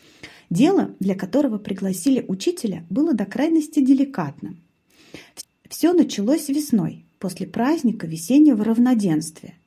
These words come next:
Начался падеж скота. Что не неделя, так какая-нибудь скотина помрет. С вечера конюхи и скотники проверяют животных, все в порядке, а к утру уже мертвяк.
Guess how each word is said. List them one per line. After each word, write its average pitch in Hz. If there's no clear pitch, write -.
Начался 190
падеж 185
скота. -
Что -
не 277
неделя, 294
так 185
какая-нибудь 180
скотина 226
помрет. 226
С -
вечера 233
конюхи 247
и -
скотники -
проверяют 226
животных, 226
все -
в -
порядке, 226
а 185
к 190
утру 269
уже 160
мертвяк. 170